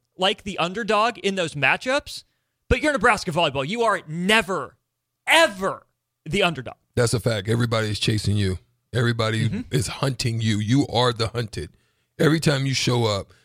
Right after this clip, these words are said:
Speaker 2: there, uh, th-, there's so much hatred and, and, and, and, uh, animosity for Nebraska volleyball, just, just for what they did alone.
Speaker 1: Mm-hmm.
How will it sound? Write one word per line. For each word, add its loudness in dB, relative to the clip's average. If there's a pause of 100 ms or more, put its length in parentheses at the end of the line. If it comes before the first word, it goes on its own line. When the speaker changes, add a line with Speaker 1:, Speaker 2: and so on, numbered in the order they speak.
(100)
Speaker 2:
there, 6
uh, -4 (180)
th-, -6
there's 4
so 2
much 0
hatred -2 (320)
and, 2
and, 0
and, -2 (500)
and, 0
uh, -4 (180)
animosity 0 (840)
for 4
Nebraska 2
volleyball, 0 (120)
just, 2
just 4
for 2
what 2
they -2
did 0
alone. 0 (540)
Speaker 1:
Mm-hmm. 2